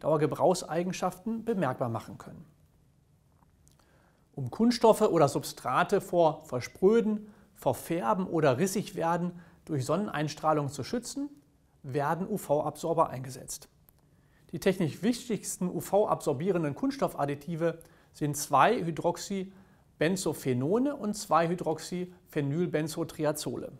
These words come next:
Weiterhin finden in Kunststoffen auch Zimtsäure-Esterderivate Verwendung. U-V-Absorber absorbieren die schädliche U-V-Strahlung in einem Wellenbereich von drei bis vierhundert Nanometer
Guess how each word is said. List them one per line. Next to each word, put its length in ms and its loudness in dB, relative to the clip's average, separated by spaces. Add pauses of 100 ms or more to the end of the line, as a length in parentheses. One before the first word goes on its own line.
(1160)
Weiterhin 680 4 (120)
finden 280 2
in 120 2
Kunststoffen 640 -2
auch 320 6
Zimtsäure-Esterderivate 1700 0
Verwendung. 520 -10 (1160)
U-V-Absorber 920 4 (200)
absorbieren 840 2 (320)
die 80 -4
schädliche 640 -2
U-V-Strahlung 920 -2
in 140 -6
einem 300 -4
Wellenbereich 840 -2 (240)
von 280 -2
drei 220 0
bis 160 -8
vierhundert 340 -2
Nanometer 640 -2